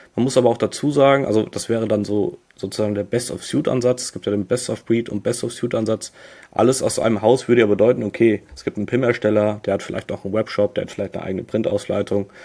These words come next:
der hat vielleicht noch ein eigenes Data-Syndication-Tool et cetera. Also wirklich alle kleinen Teildisziplinen vom pim aus einem Haus.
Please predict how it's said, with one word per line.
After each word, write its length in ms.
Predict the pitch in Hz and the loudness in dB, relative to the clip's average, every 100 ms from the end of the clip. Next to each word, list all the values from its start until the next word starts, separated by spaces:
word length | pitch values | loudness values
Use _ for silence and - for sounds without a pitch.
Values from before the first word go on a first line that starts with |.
| - - | -16 -6
der 80 | |
hat 80 | 90 | -4
vielleicht 180 | - 101 | -2 0
noch 80 | 101 | 0
ein 80 | - | 0
eigenes 300 | 101 98 - | 0 0 0
Data-Syndication-Tool 1120 | 101 101 95 101 98 110 113 104 - 104 98 | 0 0 -2 -4 -4 -4 -4 -8 -2 0 0
et 80 | - | 0
cetera. 400 | - - 101 - | -4 0 -2 0
Also 300 | 101 104 - - - _ | 2 2 2 -8 -20 _
wirklich 320 | 123 120 - | 0 2 0
alle 260 | 104 123 131 | 2 4 4
kleinen 380 | - 110 113 101 | 2 0 0 2
Teildisziplinen 680 | 107 120 120 - 104 113 110 | 4 4 2 -4 -2 0 0
vom 200 | 98 - | -2 0
pim 220 | 135 139 | 0 2
aus 160 | 104 | -2
einem 260 | - 104 92 | -2 -2 -4
Haus. 320 | 82 - - | -8 -10 -14